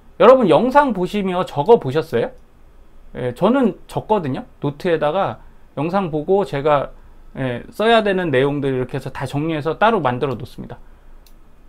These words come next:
자, 이런 헬-, 활동들, 남의 것을 내 것으로 하는 수동적인, 그리고 내가 직접적인, 예,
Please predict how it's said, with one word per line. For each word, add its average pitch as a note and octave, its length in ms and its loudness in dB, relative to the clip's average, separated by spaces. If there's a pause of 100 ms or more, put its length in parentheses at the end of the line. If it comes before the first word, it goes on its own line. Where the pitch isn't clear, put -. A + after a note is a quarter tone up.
자, B2+ 140 -4
이런 C4+ 380 4
헬-, C4 200 4
활동들, A#3+ 720 0 (480)
남의 A#3 380 4
것을 A#3 300 4
내 D3 120 0
것으로 F#3+ 400 0
하는 F3+ 400 -2
수동적인, B3+ 880 -2 (160)
그리고 G3 440 -4 (460)
내가 E3 280 0
직접적인, G3+ 840 2 (800)
예, C3+ 160 -8